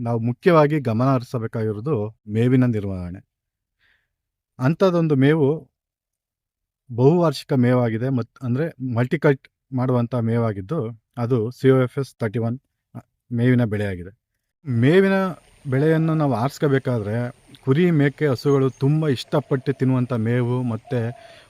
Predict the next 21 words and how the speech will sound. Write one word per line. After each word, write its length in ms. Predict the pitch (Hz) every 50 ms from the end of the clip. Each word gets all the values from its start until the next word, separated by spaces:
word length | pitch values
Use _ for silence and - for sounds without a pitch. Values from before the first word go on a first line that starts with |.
| - 117
ಒಳ್ಳೆ 300 | 117 123 143 156 160 170
ಪ್ರೋಟೀನ್ 500 | 156 - - 135 143 165 - 185 170 170
ಇರುವಂಥ 360 | 160 147 147 143 139 139 -
ಮೇವನ್ನು 420 | 143 123 113 123 135 131 127 127 127
ನಾವು 280 | 123 117 113 117 127
ಆಯ್ದುಕೊಳ್ಳುವುದು 720 | 120 104 113 123 139 - - 120 117 120 117 110 113 117 107
ತುಂಬ 380 | - - - 120 117 120 117
ಸೂಕ್ತವಾಗಿದೆ. 840 | 113 - - 110 107 110 - - 113 101 95 92 92 87 87 - - _ _ - 120 - _ _ - - - - _ _ - - - - 117
ಬನ್ನಿ 220 | 127 160 190 190
ವೀಕ್ಷಕರೇ, 640 | 180 170 - - - 135 - 139 139 139 143 143 - - - _ _ -
ಸಿ 80 | - 139
ಎಫ್ 240 | 147 151 147 - 156
ಎಸ್ 240 | 151 143 - -
ತರ್ಟಿ 220 | - 123 117 113 135
ಒನ್ 260 | 123 123 127 139 -
ಮೇವಿನ 420 | 120 110 110 123 135 139 139 135 127
ಬೆಳೆಯ 280 | 117 113 110 113 113
ಬಗ್ಗೆ 360 | 101 104 104 104 123 113 101 104
ಹೆಚ್ಚಿನ 480 | - 117 120 120 - - - 170 156
ಮಾಹಿತಿಯನ್ನು 760 | 139 123 113 113 117 - - 120 113 110 113 120 113 98 90 - - - _ _ _ - - -
ತಿಳಿದುಕೊಳ್ಳೋಣ. 520 | 123 117 113 113 113 - 101 87 82 87